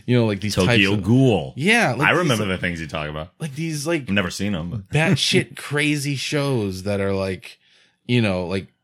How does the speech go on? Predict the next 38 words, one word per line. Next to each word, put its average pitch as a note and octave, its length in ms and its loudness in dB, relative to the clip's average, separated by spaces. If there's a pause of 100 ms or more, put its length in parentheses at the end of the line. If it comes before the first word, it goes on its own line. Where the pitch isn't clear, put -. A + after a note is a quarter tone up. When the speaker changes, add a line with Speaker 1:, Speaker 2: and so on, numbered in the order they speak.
(160)
Speaker 1:
it, A2 200 -4
it's G#2+ 160 -4
just - 220 -4
an C3 100 0
escape. A2 480 -2
It's A#2 140 -6
a A#2+ 60 2
way A#2 220 2
of G#2+ 100 0
escaping, F#2+ 560 -4
like, E2+ 200 -12
the, E2+ 460 -10 (160)
the F2+ 120 -10
drove F#2 680 -4
of, D#2+ 140 -16
like, E2 180 -14
real F2 360 -6
life. - 420 -10
And G2 120 0
Speaker 2:
Mm-hmm. F#2 100 0
Speaker 1:
so, F#2+ 100 0
like, G2 240 -4 (380)
to B2+ 120 2
see C3+ 440 0
an G#2+ 240 -6
anime G2 720 0
mimic G2+ 360 0 (200)
<laughs> G#2+ 180 -8
real C3 300 4
life, D3 640 -4 (380)
especially C#3+ 580 0
a - 80 -2
life G#2+ 380 0
that G2+ 180 -4
I'm G#2 240 0
not G2+ 260 -2
living, B2+ 460 -4
like, G2 240 -4